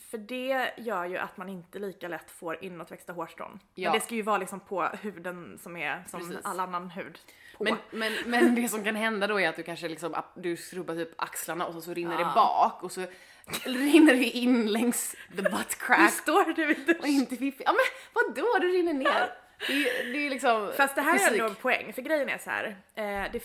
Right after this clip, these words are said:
Speaker 1: det finns ju andra produkter som är värmande. Inte så
Speaker 2: Mm.
Speaker 1: många, men, men jag har haft en liknande produkt
Speaker 2: Mhm.
Speaker 1: för länge sedan.
Speaker 2: Mm.
Speaker 1: Men alltså, den var så värmande så att jag råkade få, eller råkade, jag,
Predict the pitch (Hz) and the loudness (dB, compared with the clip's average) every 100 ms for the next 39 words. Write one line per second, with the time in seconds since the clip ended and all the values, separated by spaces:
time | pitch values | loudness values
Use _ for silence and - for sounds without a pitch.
0 | - 220 262 330 294 240 254 208 185 180 | -10 -10 -4 -4 -4 -8 -6 -6 -6 -10
1 | 185 - 175 190 175 - - 170 208 220 | -12 -12 -14 -10 -12 -12 -14 -6 -2 -2
2 | 214 156 101 76 214 - _ _ - 262 | -6 -8 -10 -8 -10 -12 _ _ -10 -8
3 | 277 285 294 240 220 147 208 220 - 240 | -6 -6 -4 -6 -4 -4 -4 -6 -8 2
4 | 240 294 285 - - - 214 170 180 - | 4 4 -2 -8 -14 -10 -8 -8 -12 -16
5 | - 214 180 - - 190 208 - 208 214 | -12 -10 -12 -14 -12 -12 -12 -14 -8 -6
6 | 170 208 403 180 156 - 214 143 - - | -6 -8 -8 -10 -12 -10 -8 -8 -10 -12
7 | 214 226 170 170 185 262 - - - 247 | -12 -14 -12 -10 -8 -10 -14 -16 -6 -4
8 | 240 247 - 269 320 294 226 185 180 202 | -4 -6 -2 -2 -2 -2 -2 -2 -6 -6
9 | 185 - - 208 - 214 233 240 262 233 | -6 -8 -8 -8 -10 -6 -4 -2 -4 -4
10 | 247 208 240 220 160 190 - - 190 233 | -2 -2 -2 -4 -4 -6 -6 -6 -6 -4
11 | 233 233 | -4 -4